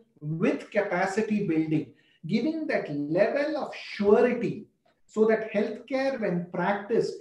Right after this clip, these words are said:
really helps the clinical providers in the forefront do the best of the best and not worried about everything that is around them. So how do we make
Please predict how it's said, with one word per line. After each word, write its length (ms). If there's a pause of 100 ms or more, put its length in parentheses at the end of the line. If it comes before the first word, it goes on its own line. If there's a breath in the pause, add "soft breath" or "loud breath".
(240 loud breath)
really 880
helps 500
the 180
clinical 580
providers 720
in 120
the 220
forefront 600 (460 loud breath)
do 300
the 180
best 360
of 160
the 100
best 480 (260 soft breath)
and 300
not 440
worried 440
about 600
everything 440
that 140
is 140
around 360
them. 160
So 400
how 220
do 100
we 240
make 420